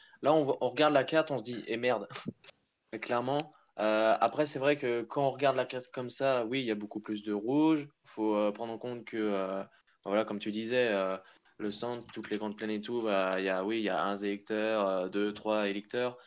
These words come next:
alors que Biden, derrière, il a la Californie où il y en a, où il y en a plus de cinquante.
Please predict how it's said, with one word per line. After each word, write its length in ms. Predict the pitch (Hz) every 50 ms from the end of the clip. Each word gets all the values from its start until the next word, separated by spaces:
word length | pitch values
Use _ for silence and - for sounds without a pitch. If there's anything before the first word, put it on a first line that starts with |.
| - _ _ _ _
alors 280 | - 101 104 104 101 -
que 100 | - 110
Biden, 340 | 101 98 104 104 113 113 110
derrière, 260 | 107 101 104 107 110
il 100 | 107 101
a 20 | 95
la 120 | 95 95
Californie 520 | - - 104 98 98 - - 101 101 104 107
où 60 | 104
il 40 | 98
y 20 |
en 80 | 95 95
a, 280 | 92 90 92 92 87 -
où 100 | 95 101
il 20 |
y 40 | 98
en 40 | 92
a 60 | 95
plus 160 | - - 101
de 40 | -
cinquante. 460 | - 104 98 - 123 135 - - -